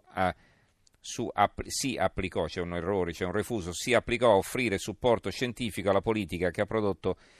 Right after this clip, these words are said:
le leggi razziali contro gli ebrei. Quest'anno celebriamo l'ottantesimo anniversario di quella vergogna nazionale, accusato di adottare un linguaggio razzista, il Fontana se ne è difeso dicendo che la Costituzione a menzionare le razze.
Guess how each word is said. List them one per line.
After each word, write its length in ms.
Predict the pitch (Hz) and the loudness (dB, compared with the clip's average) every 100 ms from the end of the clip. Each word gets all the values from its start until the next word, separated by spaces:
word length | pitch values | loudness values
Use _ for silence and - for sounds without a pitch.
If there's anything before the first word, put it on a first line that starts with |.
| _ | _
le 180 | - 110 | 0 2
leggi 300 | 120 107 107 | 4 2 2
razziali 560 | 104 110 - 104 92 90 | 0 0 2 4 6 4
contro 340 | 101 95 92 | 0 0 -2
gli 80 | 92 | -2
ebrei. 500 | 85 85 82 78 78 - - - _ | 0 2 2 2 -2 -12 -20 -20 _
Quest'anno 400 | - - 110 104 | -8 4 4 4
celebriamo 460 | 104 98 95 107 98 | 0 -2 2 2 2
l'ottantesimo 600 | 95 101 92 113 95 98 | 0 0 2 0 2 -2
anniversario 600 | 101 98 - 117 107 90 | 0 0 2 4 4 2
di 120 | 90 | -2
quella 260 | 117 104 95 | 0 2 4
vergogna 420 | 98 110 107 98 | 4 2 0 2
nazionale, 600 | 104 - 143 120 85 82 | 0 0 2 4 4 2
accusato 560 | 85 101 95 113 101 85 | 0 -4 2 6 6 4
di 100 | 87 | 0
adottare 380 | 87 - 107 | -2 0 2
un 80 | 90 | 2
linguaggio 420 | 92 90 104 92 | -2 2 2 2
razzista, 460 | 113 113 135 117 92 | 0 0 -2 -2 -2
il 80 | 80 | -4
Fontana 560 | 92 92 110 101 87 | -6 0 2 4 2
se 140 | - 90 | -2 -2
ne 100 | 92 | -2
è 20 | |
difeso 400 | 90 92 107 90 | -4 -2 -2 -2
dicendo 400 | 87 - 104 87 | -8 -2 0 0
che 80 | 87 | 0
la 80 | 85 | -2
Costituzione 720 | 92 - 117 - 107 95 90 | -4 -6 -8 -2 0 2 0
a 40 | |
menzionare 580 | 90 95 - 95 90 87 | -2 -4 -2 0 2 2
le 100 | 90 | 4
razze. 460 | 87 78 - 90 | 4 4 2 -6